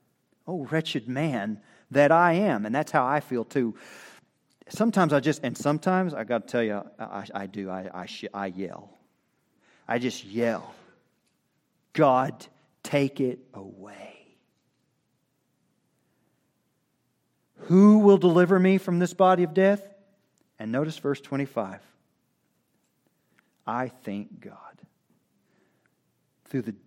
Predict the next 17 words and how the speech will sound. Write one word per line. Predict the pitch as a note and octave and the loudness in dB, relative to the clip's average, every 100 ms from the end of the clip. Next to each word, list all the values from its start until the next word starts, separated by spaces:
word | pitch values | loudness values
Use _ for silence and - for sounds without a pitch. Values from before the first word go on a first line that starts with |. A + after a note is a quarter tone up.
| _ | _
through | - G#2 | -12 -12
Jesus | - A#2+ C3 C3+ | -6 -6 -6 -10
Christ | - C#3 C3+ - | -4 -4 -2 -8
our | C#3 | -8
Lord. | A2+ G2+ - _ _ _ _ _ _ _ _ _ | -8 -14 -20 _ _ _ _ _ _ _ _ _
So | - | -6
then | A#2+ B2+ A#2+ | -4 -2 -2
with | A2+ | -4
the | A#2+ | -6
mind, | G#2+ A#2 D#3 G#2+ G2+ C3 - _ _ - | -4 -2 -2 -4 -8 -14 -18 _ _ -10
I | A2 | -8
may | A2 A2 | -6 -8
serve | - A#2 A2 | -10 -10 -8
the | G#2 | -8
law | G2+ G#2+ | -6 -4
of | F#2+ - | -6 -8
God | C3 - - | -8 -8 -18